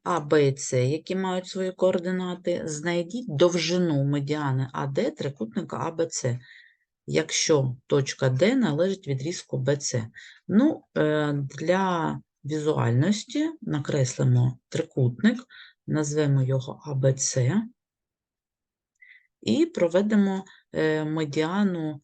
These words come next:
з вершини А. Медіана, я нагадую, ділить, е, сторону навпіл. А Б С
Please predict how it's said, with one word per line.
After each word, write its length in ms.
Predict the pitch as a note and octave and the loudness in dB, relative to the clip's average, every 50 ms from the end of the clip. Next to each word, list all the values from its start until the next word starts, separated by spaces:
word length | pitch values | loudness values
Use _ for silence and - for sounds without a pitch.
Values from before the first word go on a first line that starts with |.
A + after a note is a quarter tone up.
| _ _ _ | _ _ _
з 540 | - C#3 C#3 C#3 C#3+ D3+ F3+ G3+ G#3+ G#3 G3+ - _ _ _ _ _ _ - | -6 -4 -2 -2 0 2 2 4 4 2 0 -2 _ _ _ _ _ _ -12
вершини 760 | B2 - D3 C#3 - - - - F3+ F3 E3+ D#3+ D3+ D3 B2+ - _ _ | -4 -2 -2 -2 -2 -2 -2 -2 -2 -2 -2 -2 -4 -4 -6 -10 _ _
А. 160 | - C#3 C3 B2 - _ _ _ | -2 0 0 -2 -4 _ _ _
Медіана, 680 | D3 D3 D3+ C#3+ C#3 F3 G#3+ C4+ D4 C4+ B3+ A#3+ A#3+ - - | -4 -2 -2 0 2 2 4 4 4 4 2 2 0 -2 -4
я 160 | D#3 D#3+ D#3 | -4 -4 -2
нагадую, 600 | D3+ D#3 D#3+ D#3 D3+ D3+ C#3 C3 B2+ B2+ C3 C3 | -2 -2 -2 -4 -2 0 0 2 2 2 0 0
ділить, 580 | C3 C3 C3+ D#3+ F#3 G#3 A#3 C4 C4+ C4+ - - - - - - - - _ - | -2 -2 -2 -2 0 0 0 0 -2 -4 -8 -18 -20 -20 -20 -20 -20 -20 _ -8
е, 460 | D#3+ D3+ D3 D3+ D3 D3 D3 C#3+ C#3+ C#3 C#3 C#3 C#3 C3 | -6 -4 -4 -4 -4 -2 -2 0 0 2 2 0 0 -4
сторону 760 | - - - - - C#3 C#3+ D#3+ G3 A3 A3+ A#3 A#3 A3+ A3+ - _ _ | -6 -10 -4 0 2 2 4 4 6 6 6 6 4 0 -4 -8 _ _
навпіл. 560 | - D3 D3+ C3 A2+ - - _ - B2+ B2 B2 - _ _ _ _ _ _ _ _ _ _ _ _ - | -4 0 0 0 0 -2 -4 _ -6 -6 -6 -6 -10 _ _ _ _ _ _ _ _ _ _ _ _ -8
А 380 | E3 D#3+ D#3+ D#3 C#3 C3+ B2+ B2+ - _ _ _ _ _ _ _ _ _ _ - | -6 -4 -2 -2 0 -2 -2 -4 -8 _ _ _ _ _ _ _ _ _ _ -8
Б 540 | D3 C#3+ C#3 C3+ C#3+ D3 D3 C#3 C#3 C3 B2 B2 - _ _ | -4 -4 -2 0 0 0 2 2 0 0 -2 -4 -10 _ _
С 560 | - - - - - A3 B3 C#4+ D#4+ E4+ | -14 -12 -12 -4 0 0 2 2 2 0